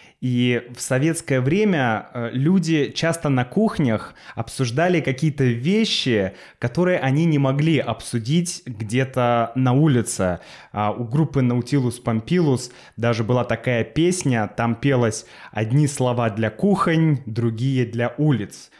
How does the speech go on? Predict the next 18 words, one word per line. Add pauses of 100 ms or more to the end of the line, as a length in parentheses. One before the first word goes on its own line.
(120)
То
есть
что-то
люди
обсуждают (240)
на
кухнях, (320)
а
что-то, (180)
м, (100)
в
публичных
местах. (320)
Но
мы
сегодня
не
будем